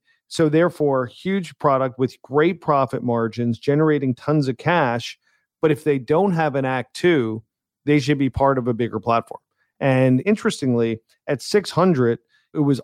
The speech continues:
unbuyable by anyone. At a hundred bucks a share, it's accretive to a lot of people. As you're starting to see multiples compress, as you're starting to see things get cheaper, you're gonna have to see potential M and A at all sizes.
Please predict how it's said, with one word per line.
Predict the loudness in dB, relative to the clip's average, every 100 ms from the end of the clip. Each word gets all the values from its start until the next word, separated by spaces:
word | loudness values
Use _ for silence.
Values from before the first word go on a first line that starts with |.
| 0
unbuyable | 0 2 2 2 0 -2 -4
by | -4 -2
anyone. | 0 0 -4 -14 -20 _ _ _
At | 0 2 0 -4
a |
hundred | -2 0 2 2
bucks | 0 -2 -2
a | -4
share, | -2 -2 -2 -4 -8 _ _ _ _
it's | -4 -2
accretive | -2 2 4 6 4 0
to | -6
a | -4
lot | -4 -4
of |
people. | -6 -8 -12 -20 _ _ _ -2
As | 0 2
you're | -2
starting | 0 0 0 0
to | -2
see | -2 -4 -2 -4 -8 _ _ 0
multiples | 2 2 2 2 0
compress, | -2 -4 0 -2 -2 -2 -4
as | -4
you're |
starting | -2 0 0
to | -2
see | -4 -2
things | 2 2 0
get | -2 -4
cheaper, | -4 -2 0 0 0 -6 _ _ _
you're | 0 2
gonna | 2 2
have | 0 -2
to | -8
see | -4 -2 0 -2 -4
potential | -2 -2 0 0
M | -2
and | -2
A | -2
at | -2
all | 0 -2
sizes. | -2 0 0 0 -4 -6 -10